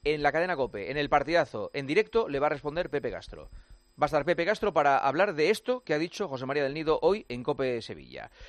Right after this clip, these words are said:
Icardi ha vuelto a entrenar después de sus problemas personales con Guandanara. Eh, el delantero argentino ha pedido perdón a sus compañeros y a Pochettino por haber faltado estos días y por no estar en condiciones de entrenar por ese problema personal.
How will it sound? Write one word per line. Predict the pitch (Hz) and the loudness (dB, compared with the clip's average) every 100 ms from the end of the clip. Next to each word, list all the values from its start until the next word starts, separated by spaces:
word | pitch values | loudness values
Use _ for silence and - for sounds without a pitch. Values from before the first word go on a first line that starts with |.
| - - | -20 0
Icardi | 196 - 269 262 | 0 8 8 10
ha | 240 | 6
vuelto | 247 233 | 8 6
a | |
entrenar | 202 202 233 | 4 2 2
después | 208 - 214 | 2 2 2
de | 196 | 2
sus | 185 | 2
problemas | 190 196 196 | 2 4 2
personales | 185 156 180 180 - | 0 0 2 2 2
con | 170 | 2
Guandanara. | 160 156 151 208 240 285 - - - _ | 4 4 4 6 6 2 -6 -20 -20 _
Eh, | 131 127 127 123 | -2 0 2 0
el | 143 139 | 2 4
delantero | 139 135 185 | 4 6 6
argentino | 165 160 180 185 | 6 0 0 4
ha | 160 | 4
pedido | 156 170 151 | 4 4 4
perdón | 156 147 196 - | 6 6 4 2
a | 135 | -6
sus | 131 | -2
compañeros | 147 135 151 185 | -2 0 -2 0
y | 160 | 0
a | 131 | 0
Pochettino | 127 117 123 92 - _ _ | -4 -8 -8 -12 -18 _ _
por | 120 113 | -6 -4
haber | 107 120 | -4 -2
faltado | 127 117 123 120 110 110 101 98 98 95 - _ | -2 0 0 0 -2 -2 -2 -4 -6 -10 -18 _
estos | 120 123 117 | -12 -10 -2
días | 202 220 | 0 0
y | 139 | -2
por | 110 117 | -6 -6
no | |
estar | 120 120 | -4 -4
en | 117 | -4
condiciones | 120 113 123 120 104 | -8 -8 -8 -8 -6
de | 110 104 101 95 92 92 | -6 -6 -8 -8 -10 -10
entrenar | 120 117 117 165 | -10 -8 -4 -2
por | 139 | -2
ese | 117 117 | -6 -8
problema | 113 113 107 | -8 -6 -6
personal. | 107 - 80 65 | -8 -10 -14 -14